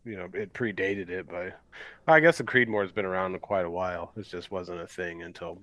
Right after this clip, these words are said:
fairly recently. But the two sixty's been around a long time, and, and nobody really seemed to ever talk about it, uh, unless you were in, yeah, target communities or, you know, stuff like that. But <clears throat> it's out there.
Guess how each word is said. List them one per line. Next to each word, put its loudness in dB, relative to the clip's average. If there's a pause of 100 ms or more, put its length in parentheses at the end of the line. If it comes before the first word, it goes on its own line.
(100)
fairly -10
recently. -12
But -8
the -8
two 0
sixty's -2
been -6
around -6
a -10
long -6
time, -8
and, -14 (320)
and -10
nobody -4
really -6
seemed -10
to -8 (680)
ever 0
talk 0
about -2
it, -8 (960)
uh, -10
unless -6
you -2
were -4
in, -10
yeah, -2 (400)
target -6
communities -8
or, -10 (640)
you -12
know, -10
stuff -8
like -10
that. -4
But -14 (300)
<clears throat> -12
it's 4
out 6
there. -2